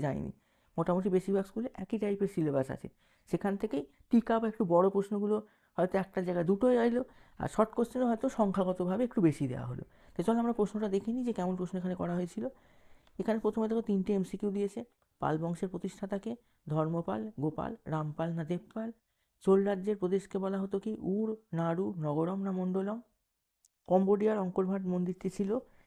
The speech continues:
শিবের মন্দির, বুদ্ধ মন্দির, বিষ্ণু মন্দির না সূর্য মন্দির? আর দিয়েছে কি, আহ, এক নম্বরের দুটো কোশ্চেন দিয়েছে এখানে, গঙ্গাইকণ্ড চোল উপাধি কোন শাসক গ্রহণ করেন? রামচরিত কাব্য কে রচনা করেন?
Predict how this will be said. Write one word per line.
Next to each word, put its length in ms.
শিবের 340
মন্দির, 360
বুদ্ধ 260
মন্দির, 340
বিষ্ণু 280
মন্দির 260
না 120
সূর্য 280
মন্দির? 340
আর 120
দিয়েছে 320
কি, 140
আহ, 320
এক 80
নম্বরের 400
দুটো 220
কোশ্চেন 340
দিয়েছে 280
এখানে, 220
গঙ্গাইকণ্ড 540
চোল 180
উপাধি 320
কোন 180
শাসক 380
গ্রহণ 220
করেন? 260
রামচরিত 480
কাব্য 280
কে 180
রচনা 340
করেন? 200